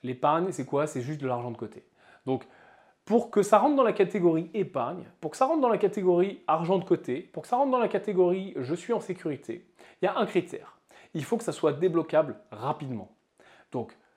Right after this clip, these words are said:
que ça soit un livret A, que ça soit une assurance vie, que ça soit, euh, même éventuellement des investissements en bourse à condition qu'ils soient bien faits,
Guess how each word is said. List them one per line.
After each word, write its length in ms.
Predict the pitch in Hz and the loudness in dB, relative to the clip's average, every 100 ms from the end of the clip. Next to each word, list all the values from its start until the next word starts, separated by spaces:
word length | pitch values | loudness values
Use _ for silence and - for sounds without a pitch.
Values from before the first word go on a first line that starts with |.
| _ _ _ _ | _ _ _ _
que 60 | - | -16
ça 80 | 120 | -10
soit 260 | 127 120 123 | -6 -4 -4
un 40 | |
livret 320 | 117 123 123 | -6 -6 -6
A, 260 | 120 113 113 | -6 -8 -12
que 60 | - | -16
ça 80 | 123 | -10
soit 260 | - 123 131 | -2 -2 -2
une 100 | 117 | -8
assurance 420 | 113 - 123 131 | -8 -6 -4 -4
vie, 260 | 123 123 - _ _ - | -6 -12 -14 _ _ -12
que 100 | 123 | -6
ça 140 | 131 | -6
soit, 440 | 127 143 131 127 - - - - | -4 2 2 2 -4 -20 -18 -8
euh, 180 | 120 117 | -6 -4
même 260 | 135 147 127 | -2 -2 -2
éventuellement 800 | 135 135 139 135 143 151 151 _ _ _ _ _ _ _ _ _ _ - | -4 -2 0 0 0 -2 -6 _ _ _ _ _ _ _ _ _ _ -20
des 500 | 143 147 147 143 147 | -16 -16 -12 -6 0
investissements 640 | 151 139 139 - 151 175 143 | 0 -2 -6 -4 -2 -2 -2
en 80 | |
bourse 420 | 135 151 160 - - | 0 0 0 -2 -6
à 80 | 127 | -4
condition 480 | 135 135 - 147 139 | -4 -4 -4 -4 -4
qu'ils 120 | 120 | -8
soient 280 | - 127 120 | -4 -4 -4
bien 340 | 123 139 139 | -6 -4 -4
faits, 420 | 135 - 131 123 | -4 -4 -2 -4